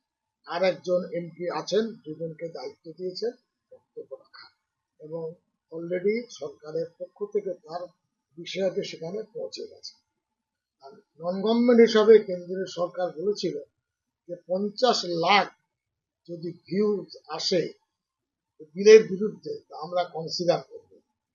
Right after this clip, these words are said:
এখন যা খবর, তিন কোটির উপর ভিউজ চলে গেছে। এটা মুসলমানদের এক নিজস্ব সম্পত্তি, সেটা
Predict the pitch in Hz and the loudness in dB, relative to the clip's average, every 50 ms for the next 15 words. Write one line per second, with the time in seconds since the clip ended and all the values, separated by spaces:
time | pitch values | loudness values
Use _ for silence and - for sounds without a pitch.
0 | _ _ _ _ - - - 214 196 190 170 190 175 - - - 156 143 156 170 | _ _ _ _ -16 -6 -6 -6 -4 -4 -4 -4 -4 -4 -6 -8 -8 -6 -4 -4
1 | 180 185 - _ _ _ _ _ _ _ _ _ _ 196 214 220 220 214 - 233 | -6 -6 -8 _ _ _ _ _ _ _ _ _ _ -6 -4 -4 -4 0 4 4
2 | 220 226 240 233 196 208 202 - 208 202 185 175 165 151 147 160 196 202 - _ | 4 4 4 0 0 0 -4 -4 -4 -4 -4 -4 -8 -12 -8 -8 -8 -8 -10 _
3 | _ _ _ _ _ _ _ - - 494 466 - - _ - - - _ _ _ | _ _ _ _ _ _ _ -16 -16 -16 -16 -18 -20 _ -20 -20 -20 _ _ _
4 | _ _ _ _ _ _ _ _ _ _ _ _ 254 254 _ 285 285 285 277 233 | _ _ _ _ _ _ _ _ _ _ _ _ -20 -10 _ -6 -4 -2 -2 -2
5 | 214 214 208 226 247 254 247 247 247 240 233 226 262 247 233 220 - - 220 202 | -2 -4 0 0 0 0 0 -2 -4 -4 4 4 4 6 6 2 0 -6 -4 -4
6 | 202 170 208 233 233 - - 254 226 - - 165 165 160 160 170 190 185 - _ | -4 0 0 -2 -2 -2 -6 -6 -6 -6 -8 -10 -10 -10 -12 -12 -12 -14 -14 _
7 | - 226 233 233 - _ _ _ _ _ _ _ _ - - 233 - 262 269 262 | -12 -12 -12 -12 -16 _ _ _ _ _ _ _ _ -18 -18 -8 -4 -4 -4 -4